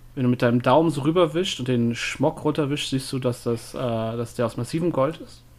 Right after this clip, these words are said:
Ähm, und halt auch dieses typische, äh,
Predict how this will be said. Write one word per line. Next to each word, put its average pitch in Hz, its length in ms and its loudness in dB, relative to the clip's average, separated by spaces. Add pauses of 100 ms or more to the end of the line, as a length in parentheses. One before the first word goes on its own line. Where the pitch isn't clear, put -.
(1160)
Ähm, 120 560 4
und 123 240 2
halt 123 180 4
auch 139 140 0
dieses 120 400 -2
typische, 123 1120 2 (500)
äh, 117 640 4